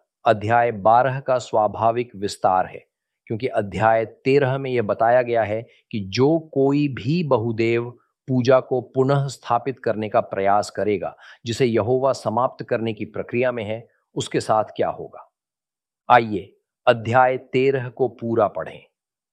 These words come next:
व्यवस्था विवरण अध्याय तेरह पूरा पढ़ें।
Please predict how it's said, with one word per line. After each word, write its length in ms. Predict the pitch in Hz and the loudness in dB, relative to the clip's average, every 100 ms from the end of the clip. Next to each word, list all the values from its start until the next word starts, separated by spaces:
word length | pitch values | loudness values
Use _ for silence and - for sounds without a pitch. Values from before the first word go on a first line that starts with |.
| _ _ _ - | _ _ _ 0
व्यवस्था 600 | 117 113 117 - 117 117 | 2 2 -2 -4 0 0
विवरण 560 | 98 104 98 98 92 82 _ _ _ _ _ _ 120 | 0 -6 -6 -6 -6 -10 _ _ _ _ _ _ 2
अध्याय 500 | 110 98 110 104 101 | 2 2 2 2 -2
तेरह 440 | - 107 101 98 - _ _ - | -4 -2 0 -2 -8 _ _ -4
पूरा 240 | 110 101 | 0 0
पढ़ें। 280 | 87 80 | -2 -10